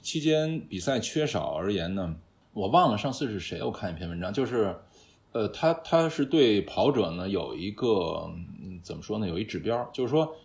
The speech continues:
你每年参加比赛的，你在比赛中的跑量和你全年的跑量之比，其实能够反映一个人的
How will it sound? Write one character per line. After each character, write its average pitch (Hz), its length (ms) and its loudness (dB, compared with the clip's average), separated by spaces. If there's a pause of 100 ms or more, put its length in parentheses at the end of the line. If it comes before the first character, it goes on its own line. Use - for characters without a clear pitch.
(100)
你 147 160 2
每 107 160 2
年 95 240 -2
参 160 240 2
加 156 240 4
比 165 220 -4
赛 151 280 4
的， 85 460 -2 (440)
你 101 180 4
在 165 180 8
比 90 160 0
赛 165 180 6
中 113 220 2
的 98 160 2 (160)
跑 - 200 -12
量 92 340 -4 (340)
和 - 220 2
你 104 120 2
全 110 200 -2
年 131 160 2
的 123 80 2
跑 - 240 -6
量 104 200 -2
之 135 160 -2
比， - 440 -10 (420)
其 - 220 -2
实 139 160 4
能 117 180 4
够 143 100 6
反 90 280 -2
映 98 180 -2
一 95 140 0
个 107 100 4
人 90 320 0
的 76 580 -4